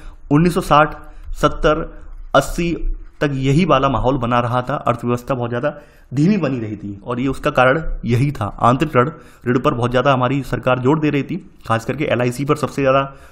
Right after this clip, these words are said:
था, यहाँ पे बोझ था और भी जो आपके सरकारी संस्थान हैं उन पर बोझ था। तो इस वजह से यहाँ पर आप देखेंगे हमारी अर्थव्यवस्था की जो गति है बहुत धीमी बनी रही है।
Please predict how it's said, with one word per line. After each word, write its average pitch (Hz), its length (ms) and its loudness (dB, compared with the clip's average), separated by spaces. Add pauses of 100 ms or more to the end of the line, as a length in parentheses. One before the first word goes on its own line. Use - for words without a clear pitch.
(140)
था, 131 80 4
यहाँ 127 140 2
पे 143 80 0 (160)
बोझ 127 200 2
था - 420 -8
और 117 140 -2
भी 139 120 0
जो 139 80 2
आपके - 180 -2
सरकारी 127 300 0
संस्थान 127 360 -4
हैं 127 60 0
उन 123 80 -2
पर 151 140 -2
बोझ 135 200 0
था। 135 160 -6 (280)
तो - 140 -18
इस 196 180 2
वजह 165 140 -2
से 170 200 -2
यहाँ 143 120 0
पर 147 140 0
आप 135 140 0
देखेंगे 135 280 -4
हमारी 139 220 -2 (100)
अर्थव्यवस्था 135 460 -2
की 135 100 -6
जो 127 100 -2
गति 120 260 -6
है 147 60 -4
बहुत 135 300 -6 (340)
धीमी 143 300 4
बनी 113 200 0
रही 92 240 -8
है। 87 160 -12